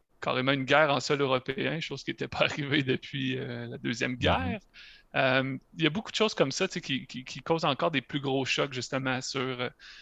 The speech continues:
Speaker 1: les chaînes d'approvisionnement, sur les matières premières. Euh, tout ça qui me porte à croire que, euh,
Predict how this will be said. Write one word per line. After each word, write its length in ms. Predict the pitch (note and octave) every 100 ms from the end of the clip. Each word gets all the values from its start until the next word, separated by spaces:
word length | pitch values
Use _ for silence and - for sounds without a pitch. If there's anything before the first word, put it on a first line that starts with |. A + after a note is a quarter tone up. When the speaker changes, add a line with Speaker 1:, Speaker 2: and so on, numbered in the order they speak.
| - -
Speaker 1:
les 160 | D3
chaînes 220 | B2+ D3 C#3
d'approvisionnement, 720 | B2+ C#3+ B2 C3 B2+ B2+ C3
sur 140 | -
les 80 | B2+
matières 320 | B2 B2 C3
premières. 720 | - C3+ C3 C#3 D3 E3 D3 - - _ _ _ -
Euh, 500 | C3 B2+ B2 B2+ B2+ - _ _ _ _ _ _ _
tout 120 | - D#3+
ça 240 | - G#3+
qui 240 | - G#3+ C#3+
me 140 | C#3
porte 280 | - F3 -
à 80 | -
croire 460 | - E3+ F#3+ -
que, 120 | -
euh, 480 | D3 D#3 C3 B2 A#2+